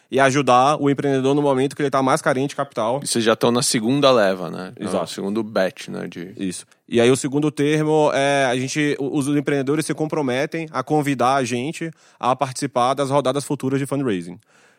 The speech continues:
Speaker 1: E hoje nós estamos ne-, nessa trajetória de colecionar todos esses direitos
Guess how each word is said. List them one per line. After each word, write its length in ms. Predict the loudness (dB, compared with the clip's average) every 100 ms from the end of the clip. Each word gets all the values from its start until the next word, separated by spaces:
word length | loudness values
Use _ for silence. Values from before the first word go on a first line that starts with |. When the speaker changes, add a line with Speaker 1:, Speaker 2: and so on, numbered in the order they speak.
| -2
Speaker 1:
E 100 | 4
hoje 200 | 4 4
nós 120 | 2
estamos 220 | 0 0
ne-, 260 | -2 -2 -2
nessa 260 | -4 -4
trajetória 680 | -2 -2 -2 -2 0 0 0
de 100 | -2
colecionar 560 | -2 -2 -2 -2 -2 0
todos 260 | -2 -2
esses 160 | -4 -2
direitos 540 | -2 0 -2 -6 -16